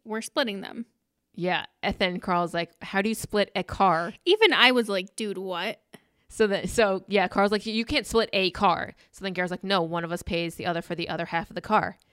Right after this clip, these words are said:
Speaker 2: which makes sense. So then Carl throws his classic temper tantrum and is like, "You fucking stupid, whatever, whatever, stu-, dumb, stupid."
Speaker 1: Oh, goes off on him.
Speaker 2: So yeah, the
Speaker 1: But
Speaker 2: worst.
Speaker 1: with the cars, Carl said, "You can have my truck. I'll take the Sierra."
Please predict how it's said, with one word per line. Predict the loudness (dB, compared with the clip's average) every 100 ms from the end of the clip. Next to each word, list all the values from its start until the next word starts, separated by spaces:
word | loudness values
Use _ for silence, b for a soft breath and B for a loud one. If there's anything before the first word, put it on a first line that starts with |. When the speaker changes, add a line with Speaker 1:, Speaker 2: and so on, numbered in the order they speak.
| _
Speaker 2:
which | 0 2
makes | 2 0 -2
sense. | -4 -6 -12 B B
So | -2
then | 0
Carl | 4 2
throws | 2 -2
his | -2 -6 -6
classic | -4 0 0 -2
temper | -6 -4 -2
tantrum | -2 -2 -6
and |
is | -4
like, | -6 -6
"You | -12
fucking | -10 -8 -10 -10
stupid, | -8 -6 0
whatever, | 0 2
whatever, | 0 2 2
stu-, | 0 4 4
dumb, | 6 4 2
stupid." | 0 0 4 6
Speaker 1:
Oh, | 4 -2 b b b b
goes | 4 4 0 -6 _ _ 0
off | 4 8 6 6 0
on | -2 0
him. | -2 -6
Speaker 2:
So | 4 6 6
yeah, | 4 0 -2
the | -4
Speaker 1:
But | 4 4
Speaker 2:
worst. | 4 0 -10 -16 -20 -10
Speaker 1:
with | -6 -4
the | -4
cars, | -6 -4 0 0 0 -4 -10 _
Carl | -6 -4 -4
said, | -6 -8 -8
"You | -8
can | -6
have | -6 -4
my | -4 -6
truck. | -6 -8 -8 -12 -6
I'll | -6
take | -4 -6 -6
the | -12
Sierra." | -8 -6 -4 -4 -6